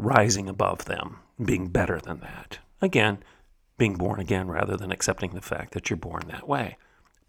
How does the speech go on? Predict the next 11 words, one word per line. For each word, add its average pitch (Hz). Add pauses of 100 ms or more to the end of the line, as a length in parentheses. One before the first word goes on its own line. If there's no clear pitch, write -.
(120)
Essentially, 131 (180)
growing 107
up - (500)
and 101
becoming 98
a 87
man 90
or 98
a 92
woman 85
of 82